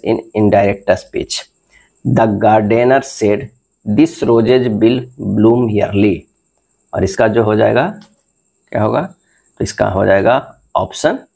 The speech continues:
डी, "The gardener said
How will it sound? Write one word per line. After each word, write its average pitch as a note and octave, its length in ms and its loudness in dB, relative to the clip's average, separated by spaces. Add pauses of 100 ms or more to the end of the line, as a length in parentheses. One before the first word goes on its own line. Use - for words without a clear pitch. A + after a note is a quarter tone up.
(420)
डी, G#2+ 760 0 (300)
"The G2+ 200 0
gardener G#2 680 0 (140)
said G#2 420 0